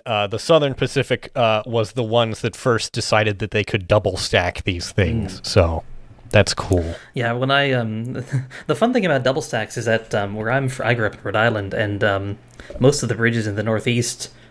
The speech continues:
Speaker 2: uh, railroad bridges, I mean, were not, um, built for cars that high. So there was a big construction project when I was growing up to, um, raise some of the road bridges over the railway into the port of Quonset,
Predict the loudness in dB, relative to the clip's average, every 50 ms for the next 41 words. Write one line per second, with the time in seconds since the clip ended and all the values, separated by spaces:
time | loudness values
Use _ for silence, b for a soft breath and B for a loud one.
0 | B B -2 -2 0 2 4 4 4 4 2 -2 -4 -2 -2 -2 -2 -2 -2 -4
1 | -2 -2 -2 -2 -2 0 2 2 4 2 0 -2 -4 -8 -10 -10 -8 -4 0 2
2 | 2 2 2 0 0 -2 -2 -4 -6 -8 B B B B B B B 2 4 6
3 | 6 6 4 0 -4 -2 -4 -4 -4 -4 -2 0 2 4 4 2 2 -2 -4 -6
4 | -8 -8 -8 -6 -4 -4 -6 -4 -4 -2 2 2 4 2 2 2 2 0 0 -2
5 | -10 -18 -8 -4 0 0 0 0 -2 -2 -4 -2 0 0 0 0 0 -2 -2 0
6 | 0 0 0 -2 -2 -2 -2 0 0 -2 -2 0 0 2 0 0 0 -2 -6 -6
7 | -2 0 0 2 2 2 2 0 0 -2 -4 -6 -6 -10 -18 -20 -20 -20 -20 -20
8 | -20 -20 -20 -20 -20 -20 -20 B B B B B B B 2 4 4 4 4 2
9 | 0 -2 -2 -2 0 2 2 2 2 2 0 -2 -4 -4 -4 -4 -4 -4 -4 -4
10 | -2 0 2 2 2 2 2 0 0 -2 -2 -2 -2 -2 -2 -4 -4 -4 -4 -2
11 | -2 -4 -2 0 2 2 2 2 0 -2 0 2 2 2 2 0 -2 -4 -6 -10